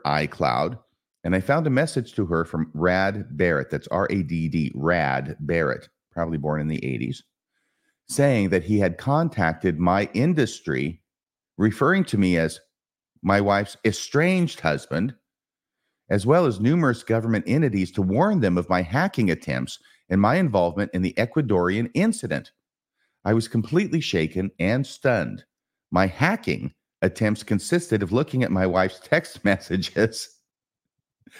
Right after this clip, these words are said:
on her phone and her iCloud, neither of which she was hiding. The phone had the same lock code on it as long as I could remember.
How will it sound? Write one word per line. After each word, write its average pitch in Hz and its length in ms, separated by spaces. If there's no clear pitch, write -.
on 123 200
her 127 140
phone 123 540
and 101 180
her 117 120
iCloud, 95 680
neither 165 300
of 104 100
which 90 220
she 117 120
was 127 140
hiding. 156 460
The 107 80
phone 180 260
had 120 220
the 101 80
same 123 360
lock 113 380
code 85 260
on 78 220
it 92 140
as 92 160
long 131 240
as 107 100
I 101 140
could 110 180
remember. 117 560